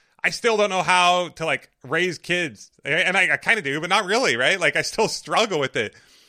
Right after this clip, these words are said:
I still don't know how to be married, right? Like, I kinda do, but not really. Like, it's, it's a, it's a challenge day to day. Um, as investors, it's like you would think,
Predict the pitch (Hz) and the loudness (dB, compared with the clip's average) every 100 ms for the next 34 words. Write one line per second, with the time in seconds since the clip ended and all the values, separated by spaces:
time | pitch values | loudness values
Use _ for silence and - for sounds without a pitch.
0 | - 175 - 226 226 208 175 190 185 175 | -6 -4 -2 0 0 0 2 4 4 2
1 | 175 151 175 175 165 143 165 170 117 113 | -2 -10 -10 -10 -10 -6 -4 -2 -4 -2
2 | 147 151 143 _ _ _ - 147 - 247 | -2 -4 -8 _ _ _ -4 -4 0 0
3 | 240 156 214 185 147 175 202 190 208 127 | 0 0 0 -2 -2 0 0 2 0 0
4 | 127 147 - - 139 143 190 165 - 151 | -2 -4 -10 -12 -8 -6 -6 -10 -10 -10
5 | 202 175 160 196 143 107 - 165 180 160 | -10 -6 -4 -4 -6 -8 -6 -4 -4 -4
6 | 160 190 156 101 _ _ _ _ 147 143 | -2 -2 -2 -6 _ _ _ _ -4 0
7 | 143 139 143 156 175 135 170 165 190 147 | -2 -4 -4 -4 -4 -2 -2 -2 -4 -4
8 | 139 - 156 143 160 143 - 190 190 | -4 -6 -6 -6 -10 -8 -6 -6 -8